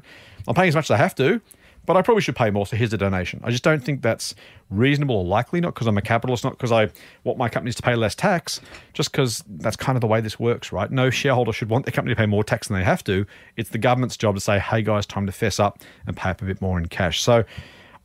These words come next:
I don't like that Amazon pushed their workers too hard in, in the U S. I don't like that Apple and their compatriots push their Chinese workers too hard, pay them not enough, give them crappy conditions. I would like that to improve, but I'm pragmatic about how that happens. And I'm not entirely convinced that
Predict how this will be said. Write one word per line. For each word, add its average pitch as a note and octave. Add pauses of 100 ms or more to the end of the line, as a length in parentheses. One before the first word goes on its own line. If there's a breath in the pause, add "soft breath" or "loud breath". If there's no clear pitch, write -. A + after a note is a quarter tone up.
I C#3
don't C#3
like B2+
that B2
Amazon A#2
pushed -
their A2
workers G#2+
too G2+
hard G#2
in, G2+
in A2
the F#2+
U A#2+
S. - (640)
I G#2
don't A2+
like G#2
that G2+
Apple A2+
and G#2
their G2+
compatriots - (500 loud breath)
push -
their G#2
Chinese A#2+
workers A#2
too -
hard, A2+
pay A2
them G2+
not G2+
enough, G#2
give F#2+
them G2+ (100)
crappy A2+
conditions. D3 (320 loud breath)
I G2+
would G#2
like A2+
that G#2
to G#2
improve, A2
but A2
I'm F#2+
pragmatic G#2+
about F#2+
how -
that E2
happens. F#3 (380 loud breath)
And G2+
I'm A2+
not C3+
entirely A#2+
convinced G2+
that G2+